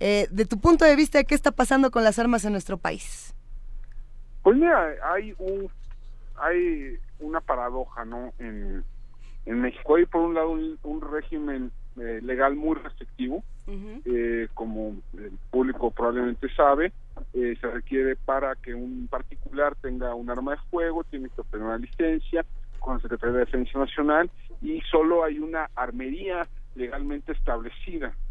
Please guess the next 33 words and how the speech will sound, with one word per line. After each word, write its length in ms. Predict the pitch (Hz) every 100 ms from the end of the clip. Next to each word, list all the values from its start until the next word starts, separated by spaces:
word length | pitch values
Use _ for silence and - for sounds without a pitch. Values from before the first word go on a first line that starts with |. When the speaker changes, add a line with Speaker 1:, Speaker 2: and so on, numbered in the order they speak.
| -
Speaker 2:
en 80 | -
el 60 | 196
Speaker 1:
Ujú. 80 |
Speaker 2:
país, 240 | 208 277 -
que 160 | - 120
es 60 | -
administrada 540 | 127 131 120 113 123 123
por 200 | - 113
la 100 | 101
propia 360 | 120 - 123 -
Secretaría 380 | - - 110
de 60 | 110
la 60 | 107
Defensa 340 | - 107 107
Nacional. 400 | 107 107 - - - -
Speaker 1:
Sí. 200 | - 180 - - - -
Speaker 2:
Eh, 380 | 143 143 143 131 - - - - -
dicho 260 | 302 -
lo 100 | 220
anterior, 340 | 160 - 180 202
hay 100 | 196
un 180 | 190 180
va-, 200 | 156 143 -
amplísimo 920 | 147 151 151 208 254 247 165 160 170 220 - -
mercado 500 | - 135 127 156 160
negro, 460 | 165 165 139 139 151 - - - - - - - - -
eh, 240 | 151 156
que 200 | - 165
es 120 | 165 190
alimentado 1000 | 165 165 - - - 165 160 170 180 -
de 100 | 139
varias 300 | 135 139 147
fuentes, 420 | - 254 226 -